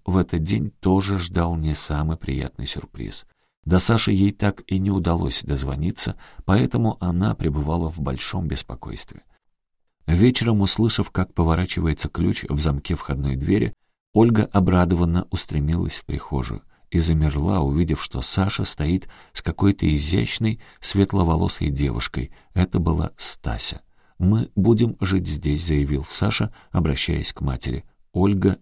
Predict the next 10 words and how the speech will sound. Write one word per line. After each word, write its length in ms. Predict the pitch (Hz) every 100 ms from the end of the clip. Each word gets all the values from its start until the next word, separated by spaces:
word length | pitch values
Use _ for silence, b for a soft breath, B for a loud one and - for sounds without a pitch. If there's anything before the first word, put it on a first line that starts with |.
| -
не 160 | 92
стала 440 | 90 - 69 60 58
возражать. 640 | 60 58 62 - 50 - - _ _ _ _ _ _ _ -
"Хорошо". 540 | - 110 - 82 80 _ _ _ _ -
Саша 420 | - 92 - -
и 60 | 80
Стася 440 | - 113 - -
прошли 380 | - 76 - 78
в 100 | -
квартиру. 560 | 78 73 - 73 69